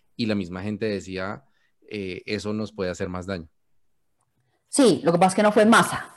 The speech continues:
Speaker 2: Eh, a lo que me
Speaker 1: Claro.
Speaker 2: refiero es que no, o sea, digamos, como mi análisis fue de grandes datos, yo analicé seis millones de
Speaker 1: Ujú.
Speaker 2: conversaciones.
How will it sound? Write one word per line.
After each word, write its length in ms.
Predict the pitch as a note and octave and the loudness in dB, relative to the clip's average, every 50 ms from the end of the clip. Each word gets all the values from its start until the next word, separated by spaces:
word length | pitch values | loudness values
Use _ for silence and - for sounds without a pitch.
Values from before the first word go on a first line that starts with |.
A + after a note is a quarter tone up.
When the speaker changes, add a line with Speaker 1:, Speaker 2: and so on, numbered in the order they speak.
| _ _ _ | _ _ _
Speaker 2:
Eh, 100 | - F3 | 4 6
a 140 | E3 F#3 F#3 | 6 8 6
lo 60 | F3 | 6
que 60 | - | 4
me 100 | F#3+ F#3 | 4 4
Speaker 1:
Claro. 0 | |
Speaker 2:
refiero 200 | F3 F3 F#3 E3+ | 4 4 4 2
es 60 | E3+ - | 2 2
que 100 | G3+ F#3 | 2 0
no, 160 | F#3 E3 - | 0 -2 -4
o 40 | - - - - _ | -8 -12 -20 -20 _
sea, 180 | - A3 G3+ F#3 | 4 6 6 6
digamos, 240 | F3 - F3+ F3 | 6 4 0 2
como 180 | - A3 G#3 G3+ | 2 2 4 4
mi 260 | G3+ F#3+ F3 E3 D3+ - | 4 4 4 2 0 0
análisis 540 | - E3 E3 D#3+ D#3 D#3+ D#3+ D#3+ G#3 G3+ - | 2 2 4 4 4 2 2 0 -2 -4 2
fue 100 | G3 F3+ | 4 4
de 180 | F3 E3 E3 E3 | 6 6 8 8
grandes 400 | F3 F3+ F3+ F#3 F3+ F#3+ F3+ - | 8 8 6 6 6 4 4 6
datos, 280 | G3+ F3+ - - E3+ | 4 4 4 4 2
yo 40 | F3+ | 4
analicé 300 | E3+ F3 F3+ G3 F#3+ F#3 | 4 6 4 4 4 2
seis 240 | D3 - F#3+ F#3+ F3 | 4 6 6 6 6
millones 260 | F#3 F#3+ F#3 F#3 G3 | 6 6 6 4 4
de 60 | F#3 | 4
Speaker 1:
Ujú. 80 | F#3 F#3+ | 4 4
Speaker 2:
conversaciones. 680 | F#3+ F3+ F3 E3+ F3 D#3 - E3 E3 D3+ D#3 D#3+ - | 4 4 4 4 2 0 2 2 2 2 2 -2 -4